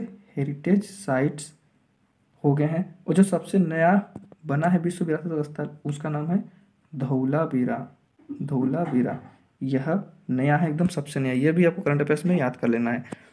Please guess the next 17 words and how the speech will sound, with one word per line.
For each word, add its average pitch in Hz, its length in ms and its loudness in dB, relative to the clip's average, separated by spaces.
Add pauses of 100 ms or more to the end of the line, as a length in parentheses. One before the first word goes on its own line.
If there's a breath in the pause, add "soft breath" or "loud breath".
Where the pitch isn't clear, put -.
(320 loud breath)
तो - 120 2
इस 202 160 6
question 196 340 4
के 185 60 4
अनुसार 175 320 -2
से - 140 -8 (220)
इसका - 180 -4
जो 170 60 -2
सही 160 140 -2
उत्तर 165 180 -2
हो 165 60 -2
जाएगा 160 240 -2
वह 143 200 -2
हो 143 100 0
जाएगा 143 320 -2
आदमगढ़ 131 500 0 (240)
शैलाश्रय। 113 600 -6